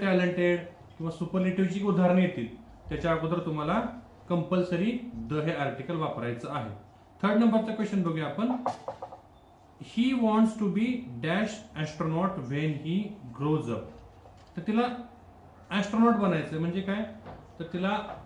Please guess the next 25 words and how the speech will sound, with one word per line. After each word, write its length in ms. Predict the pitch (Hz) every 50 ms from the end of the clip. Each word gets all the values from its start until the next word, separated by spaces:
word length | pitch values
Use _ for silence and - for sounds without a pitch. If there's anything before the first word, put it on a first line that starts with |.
| - -
अवकाश 480 | 190 196 185 175 196 214 220 214 -
यात्री 300 | 220 214 185 - - 185
बनायचं 400 | 165 170 160 151 147 139 - -
आहे, 80 | 143 - - -
अवकाशातल्या 540 | 143 147 143 - 156 156 165 156 151 156 160
गोष्टींचा 420 | 156 160 - - 160 147 147 160 151
अभ्यास 280 | 139 131 143 139 -
करण्यासाठी 360 | - 156 147 139 131 143 143 143
तिला 160 | 143 143 139
जायचं 300 | 139 143 135 120 - 120
आहे. 100 | 120 123 - - - - - - - - - - - - - -
पण 80 | 196 185
ही 140 | 185 247
एक 100 | 262 254
सामान्य 500 | - - 254 247 240 233 254 254 254 254 233
गोष्ट 300 | 208 196 175 - - 139
आहे, 160 | 135 143 139 - - -
ॲस्ट्रॉनॉट 440 | 160 147 - - 156 143 139 131 117
आहे 160 | 117 110 110
ती, 140 | 104 - - - - - - - - -
म्हणजे 200 | 160 170 190 196
याचा 280 | 190 190 185 190 226 226
जो 120 | 226 254 -
साऊंड 340 | - 233 233 240 247 220
आहे 140 | 185 - 113